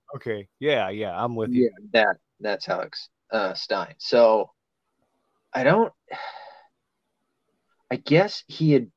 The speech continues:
Speaker 2: he had went to Vegas, and, um, he did it recently. I saw his video, and, uh, I never, I did, I just saw, like, saw the, the thumbnail and whatnot. I didn't watch it, but, um, Barstool Sports,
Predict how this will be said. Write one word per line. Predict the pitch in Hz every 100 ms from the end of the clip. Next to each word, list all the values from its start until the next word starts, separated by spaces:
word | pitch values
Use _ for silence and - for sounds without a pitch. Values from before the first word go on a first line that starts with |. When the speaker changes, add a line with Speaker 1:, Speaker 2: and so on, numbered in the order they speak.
| -
Speaker 2:
he | - 147
had | -
went | 117 120
to | -
Vegas, | 110 95 95 107 - - _
and, | 110 104 101 101 98 92 - _
um, | 107 98 95 92
he | - 117
did | 110
it | 104 -
recently. | 107 - 87 95 90
I |
saw | - 151 127
his | 95
video, | 101 95 85 87
and, | 82 82
uh, | 87 -
I | 101
never, | 104 98 -
I |
did, | 117 127
I | 113
just | 117 123
saw, | 123 104 95 - _ _ -
like, | 82
saw | - 120 98
the, | 92 - - _
the | - 95 160
thumbnail | - 107 101 92 92
and | 90 85 85 _ _ _ _ _
whatnot. | 110 98 98
I | 90
didn't | 110 98 151 -
watch | 98 95 -
it, | 92 _ -
but, | 95 95
um, | 92 87 85 - _ _ _ _ _ -
Barstool | 139 170 - 185 147
Sports, | - 139 123 - - -